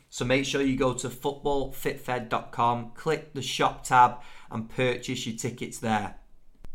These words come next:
I also just want to give a quick shout out to a few people that have left reviews recently over on iTunes, so please head over and do so if you've not done one already. We've got a five-star review,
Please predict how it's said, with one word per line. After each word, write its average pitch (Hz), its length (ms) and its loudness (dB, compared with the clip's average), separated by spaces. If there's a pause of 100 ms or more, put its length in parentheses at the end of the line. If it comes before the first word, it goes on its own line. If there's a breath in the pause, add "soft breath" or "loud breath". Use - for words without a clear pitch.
(220)
I 127 100 2
also 180 260 6
just 175 160 -4
want 185 100 4
to 175 80 2
give 175 140 2
a 160 40 -2
quick 156 280 -2
shout 147 240 8
out 135 220 6
to 156 120 0
a 147 60 2
few 151 260 -4
people 151 240 -2
that 131 80 0
have 120 100 -8
left 139 220 0
reviews 127 540 0
recently 139 440 0
over 127 240 2
on 117 60 0
iTunes, 135 680 0
so 117 180 -2
please 151 480 0
head 143 160 -2
over 135 260 0
and 120 140 -2
do 131 220 2
so 127 260 0
if 123 160 -4
you've 117 140 -8
not 120 180 -2
done 123 160 -6
one 120 140 0
already. 117 580 2 (760 loud breath)
We've 120 120 -2
got 151 180 8
a - 40 -6
five-star 160 460 8
review, 160 600 6